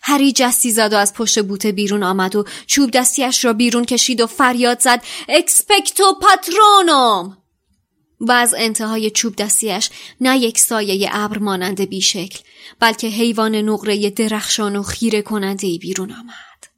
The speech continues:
هری چشمهایش را در هم کشید تا ببیند آن حیوان چیست.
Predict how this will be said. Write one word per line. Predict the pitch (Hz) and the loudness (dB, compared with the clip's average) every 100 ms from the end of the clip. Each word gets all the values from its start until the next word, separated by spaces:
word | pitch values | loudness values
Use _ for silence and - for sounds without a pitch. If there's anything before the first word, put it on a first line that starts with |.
| _ _ _ _ - - | _ _ _ _ -20 -6
هری | 277 254 247 | -2 0 0
چشمهایش | - 247 233 240 226 214 226 | 0 0 -2 0 0 0 0
را | 220 | -2
در | 214 202 | -2 -2
هم | 214 208 | -4 -6
کشید | 208 - 202 190 - - - | -4 -2 -2 -6 -10 -16 -4
تا | 285 | -2
ببیند | 277 277 269 262 220 | 0 0 0 0 -2
آن | 233 | -2
حیوان | 240 233 214 220 | 0 0 -2 -2
چیست. | - 277 269 202 - - - | -2 -2 -8 -8 -4 -4 -4